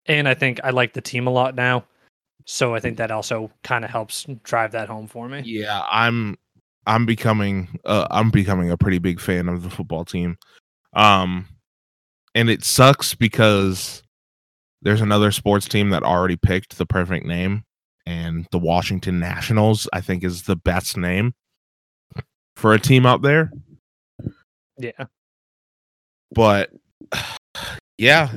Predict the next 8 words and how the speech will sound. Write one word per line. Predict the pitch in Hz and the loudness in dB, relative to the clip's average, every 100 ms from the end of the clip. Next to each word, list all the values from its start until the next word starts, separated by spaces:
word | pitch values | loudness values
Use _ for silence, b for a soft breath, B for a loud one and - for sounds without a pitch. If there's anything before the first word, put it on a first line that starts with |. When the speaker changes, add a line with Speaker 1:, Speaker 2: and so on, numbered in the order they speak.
| - | -8
Speaker 2:
I | 110 | -6
mean, | 117 117 107 101 _ 110 - _ _ _ _ _ _ _ - | -2 -2 -4 -8 _ -20 -20 _ _ _ _ _ _ _ -18
they | 98 120 | -6 -2
w-, | 123 127 - | -2 -6 -2
they | 120 147 | 2 2
were, | 147 _ 131 | 2 _ -2
they | 143 | 0
were | 160 | 0